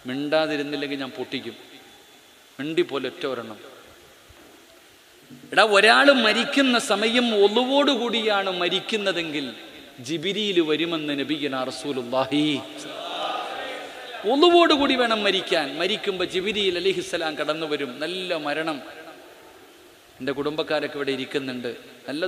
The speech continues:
ദുഃഖമുണ്ട് ഞങ്ങളൊക്കെ സംബന്ധിച്ചിടത്തോളം. വലിയ വയസ്സൊന്നുമില്ല,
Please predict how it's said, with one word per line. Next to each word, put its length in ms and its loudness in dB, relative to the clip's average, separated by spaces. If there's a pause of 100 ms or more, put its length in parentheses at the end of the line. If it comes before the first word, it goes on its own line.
ദുഃഖമുണ്ട് 440 -2
ഞങ്ങളൊക്കെ 420 -4
സംബന്ധിച്ചിടത്തോളം. 800 -8 (360)
വലിയ 240 -4 (100)
വയസ്സൊന്നുമില്ല, 580 -4